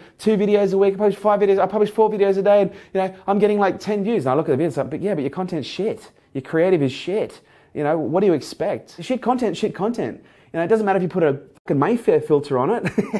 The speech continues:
it's still a shit photo. I saw some guy this morning on, um, on, on Facebook, you know,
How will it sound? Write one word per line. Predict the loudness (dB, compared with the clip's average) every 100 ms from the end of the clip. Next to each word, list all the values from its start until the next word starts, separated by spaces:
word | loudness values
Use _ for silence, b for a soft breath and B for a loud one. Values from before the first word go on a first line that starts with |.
| 0
it's | 0
still | 0 2 2 2
a |
shit | -2 -2 -2
photo. | 2 2 2 0 -4 B B B
I | -4
saw | 0 -2
some | 0 -2 0
guy | 2 2
this | 0 -6 -6
morning | -4 -4 -6 -6 -6
on, | -4 -2 -2 -2
um, | -2 -4 -6 -8
on, | -6 -4 -4 -4
on | -6
Facebook, | -6 -8 -8 -8 -8 -6
you | -6
know, | -6